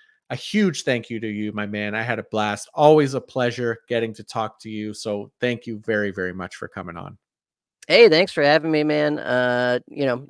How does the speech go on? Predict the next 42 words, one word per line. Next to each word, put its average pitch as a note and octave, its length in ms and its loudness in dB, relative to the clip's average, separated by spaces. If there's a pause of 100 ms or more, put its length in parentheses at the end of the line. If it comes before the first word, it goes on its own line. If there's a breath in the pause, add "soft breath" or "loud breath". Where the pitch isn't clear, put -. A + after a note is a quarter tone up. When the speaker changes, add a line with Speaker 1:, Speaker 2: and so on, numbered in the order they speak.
Speaker 2:
always E3 320 4
glad D#3 280 4
to D3 60 -12
do C#3 200 -2
this. C3+ 260 -2
We B2+ 140 0
always B2+ 220 0
have B2 180 0
a B2 40 -8
good B2 220 -4
time, B2 500 0
and, A#2 380 -4
uh, B2 320 0
you D#3 160 -6
know, E3+ 100 2
we'll D#3 140 0
do D#3 140 2
it E3 80 2
again E3+ 200 2
soon. F#3+ 300 -2 (500)
Speaker 1:
Absolutely, G#2+ 640 -12
man. G2+ 460 -10
I A2 100 -4
appreciate A#2+ 640 -2
it. A#2 160 2
And A2+ 240 -4
before F#3 260 4
you E3+ 60 6
go, D#3+ 160 6
please F3 340 2
let D#3+ 160 4
the - 80 0
people D3 300 0
know C3+ 340 4
where C3 260 4
they A#2+ 200 0
can A#2+ 120 -4
find A#2+ 440 -2
you B2 380 -2
and A2+ 300 -4
your E3 200 0
work. - 260 -12